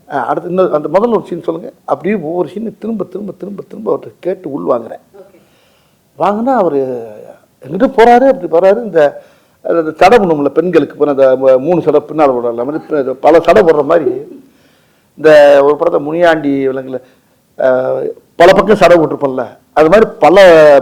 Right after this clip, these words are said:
Speaker 1: பெண்டுகள் வருது அதுல.
Speaker 2: ம்.
Speaker 1: பல, ஆனா கதை பார்த்தீங்கன்னா, கேட்க, கேட்க, கேட்க, கேட்க அந்த கதையே வேற மாதிரி இருக்கு.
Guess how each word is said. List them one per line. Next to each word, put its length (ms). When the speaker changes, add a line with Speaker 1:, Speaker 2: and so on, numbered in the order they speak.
Speaker 1:
பெண்டுகள் 360
வருது 240
அதுல. 240
Speaker 2:
ம். 300
Speaker 1:
பல, 280
ஆனா 300
கதை 320
பார்த்தீங்கன்னா, 580
கேட்க, 260
கேட்க, 300
கேட்க, 340
கேட்க 340
அந்த 140
கதையே 300
வேற 280
மாதிரி 220
இருக்கு. 220